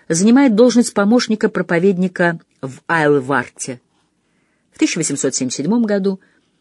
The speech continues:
Винсент поступает на подготовительное отделение факультета теологии в Амстердамском университете, но скоро бросает его и слушает в Брюсселе специальный курс для миссионеров.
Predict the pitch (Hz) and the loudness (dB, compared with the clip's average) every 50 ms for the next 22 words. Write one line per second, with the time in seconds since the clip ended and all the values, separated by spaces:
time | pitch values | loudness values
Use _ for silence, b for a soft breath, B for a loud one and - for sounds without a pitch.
0 | _ _ _ _ _ _ - 170 208 220 220 - 339 349 339 - 277 - - 254 | _ _ _ _ _ _ -2 2 2 2 2 2 0 0 0 -2 -4 -2 -2 -2
1 | - - 277 277 269 - 240 240 240 - 208 190 202 196 214 208 240 233 - 208 | 0 2 2 0 2 2 0 0 0 0 0 0 0 0 0 0 0 -2 -2 -2
2 | 190 180 180 170 160 151 160 165 190 214 196 185 175 - 156 - 151 156 160 - | -2 -2 -2 -2 -4 -4 -2 0 2 2 2 0 -2 -4 -6 -6 -6 -6 -4 -2
3 | 180 175 - 185 175 - - - 151 143 147 160 214 240 202 180 180 180 160 160 | -4 -2 -2 -4 -6 -4 -2 -2 0 0 2 2 2 2 0 0 0 -2 -2 -2
4 | b b b b b - - 151 175 160 - - - 151 135 135 139 160 165 156 | b b b b b -6 -2 -2 0 0 -2 -2 -2 -4 -4 -2 -2 -2 -2 -2
5 | - - - 147 139 - 143 143 139 131 135 - - 135 120 - 123 123 - 190 | -4 -4 -6 -6 -4 -4 -4 -4 -4 -4 -6 -6 -8 -8 -8 -6 -8 -6 -4 -4
6 | 269 320 - - 190 190 175 156 151 151 - - - 135 117 110 98 - - - | -4 -4 -2 -2 -2 -2 -2 -2 -2 -2 -2 -2 -4 -4 -6 -8 -10 -14 -14 -14
7 | 117 104 95 104 b b b b b b b b b - 196 - - 339 339 - | -14 -14 -14 -16 b b b b b b b b b -4 -2 0 0 0 2 2
8 | 220 175 156 147 156 165 165 - - - 320 349 320 311 285 b b b b b | 0 0 0 -2 -2 -2 0 0 0 0 2 2 2 0 0 b b b b b
9 | - - - 214 - - 339 339 311 269 233 220 - - 294 240 202 165 190 226 | -12 -6 -4 -2 -2 0 0 2 2 2 2 0 0 -2 -4 -2 -2 0 2 2
10 | 214 190 180 - - - 160 143 123 113 104 92 - - | 2 2 0 -2 -2 -2 -4 -4 -4 -6 -8 -10 -12 -16